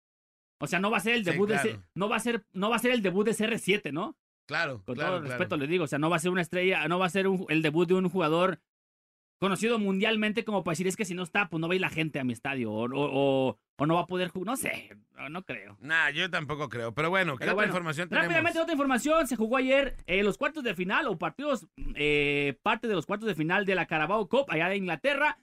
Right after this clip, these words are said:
Speaker 1: donde, bueno, el Lobo de Te-, de Tepeji, este mexicano, Raúl Jiménez, se hizo presente en el marcador en el empate ante el Tottenham, ante el Nottingham, perdón, eh, uno a uno, pero bueno,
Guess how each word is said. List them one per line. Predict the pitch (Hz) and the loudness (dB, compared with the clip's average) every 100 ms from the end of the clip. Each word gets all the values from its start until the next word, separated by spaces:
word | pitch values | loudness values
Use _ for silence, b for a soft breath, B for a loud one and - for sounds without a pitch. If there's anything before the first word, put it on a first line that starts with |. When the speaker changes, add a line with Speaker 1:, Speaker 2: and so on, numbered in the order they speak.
| _ - | _ -8
Speaker 1:
donde, | 190 208 | -4 -2
bueno, | 262 269 190 | 0 0 0
el | 190 | 0
Lobo | 254 330 320 | 0 2 0
de | |
Te-, | 220 190 | -2 -4
de | 190 | -4
Tepeji, | 196 - 302 247 302 370 _ _ _ | -2 0 0 4 2 2 _ _ _
este | 151 202 233 | -4 -4 -4
mexicano, | 214 180 160 240 240 240 | -4 -4 -2 0 0 0
Raúl | 196 196 233 | 0 0 0
Jiménez, | 214 214 233 220 | 0 0 0 2
se | 233 | 2
hizo | 269 269 | 2 2
presente | 202 226 | 0 0
en | 247 | -2
el | 220 | -2
marcador | 180 160 175 226 | -2 0 0 0
en | 202 | 0
el | 180 | 2
empate | 160 139 - 240 - 220 - | 0 0 0 0 0 0 2
ante | 143 139 147 | -2 0 -2
el | 139 | 0
Tottenham, | 190 208 185 196 - | -2 -2 -4 -4 -4
ante | 165 170 170 | -2 0 2
el | 160 160 160 | 2 2 0
Nottingham, | 233 240 214 214 | -2 0 0 0
perdón, | 156 190 247 - _ _ | 0 0 -2 -6 _ _
eh, | 156 165 | -4 0
uno | 247 320 269 | 2 2 4
a | |
uno, | 277 339 359 226 | 2 2 0 0
pero | 208 | 0
bueno, | 220 320 269 - | 2 2 2 -2